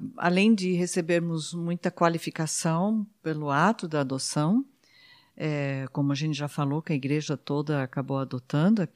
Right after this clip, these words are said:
a, a Jamine junto com a gente, é,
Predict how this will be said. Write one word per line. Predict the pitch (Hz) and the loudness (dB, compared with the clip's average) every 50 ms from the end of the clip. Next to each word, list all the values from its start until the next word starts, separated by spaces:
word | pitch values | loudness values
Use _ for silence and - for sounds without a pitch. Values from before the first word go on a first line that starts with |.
| - | -12
a, | - 139 135 131 127 127 127 123 139 | -8 -8 -8 -6 -8 -8 -10 -8 -8
a | 135 | -8
Jamine | 127 120 131 127 123 135 143 160 180 175 165 | -8 -8 -8 -6 -6 -4 -4 -4 -2 -4 -4
junto | 143 135 143 147 160 190 220 - - | -6 -6 -6 -4 -2 -2 -2 -4 -6
com | - 139 | -8 -6
a | 131 | -6
gente, | 123 127 135 143 170 208 226 - - _ _ - - - - - - - - - - _ _ _ _ | -4 -2 -2 0 0 -2 -4 -6 -12 _ _ -20 -20 -20 -20 -20 -20 -20 -20 -20 -20 _ _ _ _
é, | - - 165 160 156 156 156 151 147 147 | -6 -2 0 0 2 2 0 0 0 -2